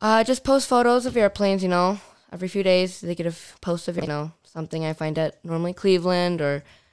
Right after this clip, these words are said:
whenever we go on a trip, you know. I always force my mother to take me around the airport, get photos at the gates. So, uh,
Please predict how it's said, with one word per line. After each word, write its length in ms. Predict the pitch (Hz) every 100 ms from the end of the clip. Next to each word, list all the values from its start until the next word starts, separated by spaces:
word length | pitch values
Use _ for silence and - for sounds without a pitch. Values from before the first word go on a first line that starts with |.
| _
whenever 280 | - 170 170
we 80 | 170
go 100 | 175
on 80 | 180
a 60 |
trip, 400 | 185 - 180 175 -
you 80 | 170
know. 380 | 160 156 160 170
I 80 | 143
always 400 | 143 156 165 170 -
force 220 | - 160
my 120 | 160 160
mother 280 | 160 160 156
to 220 | 151 160 _ _ _
take 200 | - 165
me 60 | 170
around 200 | 170 175
the 80 | 170
airport, 720 | 160 156 160 156 156 - _
get 140 | 156 143
photos 280 | 160 165 170
at 100 | 160
the 60 |
gates. 380 | 175 160 156 -
So, 560 | - - - - 123 131
uh, 200 | 104